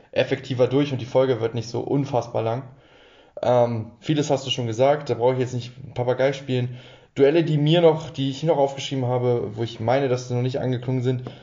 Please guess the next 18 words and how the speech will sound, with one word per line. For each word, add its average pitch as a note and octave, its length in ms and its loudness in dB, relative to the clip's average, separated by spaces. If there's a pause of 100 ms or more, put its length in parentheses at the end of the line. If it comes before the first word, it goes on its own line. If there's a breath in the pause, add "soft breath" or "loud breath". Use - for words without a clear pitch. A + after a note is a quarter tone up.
(460 loud breath)
Einmal C#3 280 6
der C3+ 100 6
Pass C#3+ 320 2
Rush B2+ 240 2
von A#2 140 -4
Tennessee. D3 540 -2 (120)
Ich, - 320 -10
ich A#2 220 -8
bin B2+ 140 0
da A#2+ 100 6
inter-, B2 300 -2
äh, A2 240 -4
wirklich B2 360 -6
gespannt, A#2+ 360 -4
wer A#2+ 140 4
da A#2 80 2
überhaupt A2 400 -2
absteppt, - 580 -2